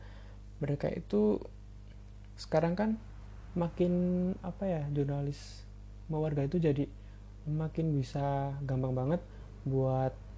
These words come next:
bersanding di sosial media karena gampangnya untuk, eh, mengupload ataupun menyebarkan informasi tersebut,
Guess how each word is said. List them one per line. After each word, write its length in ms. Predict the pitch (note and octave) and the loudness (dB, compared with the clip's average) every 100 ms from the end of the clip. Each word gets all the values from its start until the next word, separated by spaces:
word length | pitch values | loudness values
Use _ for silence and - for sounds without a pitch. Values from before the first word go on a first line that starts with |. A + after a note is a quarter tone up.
| - - - - - - - - | -14 -14 -12 -12 -12 -12 -8 -2
bersanding 1120 | B2 B2+ D3 C#3 C#3 C3+ C#3 C3+ C3+ C3+ C#3 C3+ - - - - - | 0 0 0 0 4 4 4 4 4 2 -2 -6 -12 -14 -14 -14 -4
di 120 | - B2 | 0 0
sosial 340 | C3 - C3+ | 0 2 2
media 540 | C#3 C#3 C3 C3+ C#3 B2+ | 4 4 4 4 4 4
karena 380 | C3+ C#3+ F3+ G3 - - - - - - - | 2 2 2 2 -2 -2 -2 -4 -6 -6 0
gampangnya 640 | C3 B2+ B2+ C3 C3+ D3+ - | 4 4 2 2 2 2 2
untuk, 300 | D3 C#3+ C#3 - - - | 0 0 -2 -4 -10 -4
eh, 460 | - C3+ C3 C3 C3 - - - - - - - - - - - - - - - - - - - - - | 4 6 8 6 4 0 -10 -12 -12 -12 -12 -14 -14 -12 -10 -10 -10 -10 -10 -10 -10 -12 -14 -14 -14 -2
mengupload 600 | C#3+ C#3 D3 C#3+ - C#3+ | 0 2 0 0 2 2
ataupun 560 | - - C#3+ C#3+ C#3 C#3 - - | 2 -2 2 4 4 0 -6 -8
menyebarkan 560 | - C#3 C#3 B2+ B2+ B2+ | 0 4 4 4 2 0
informasi 400 | C3+ C3 C3 - | 0 0 0 -2
tersebut, 400 | - - C3+ C3 | -6 -2 0 -2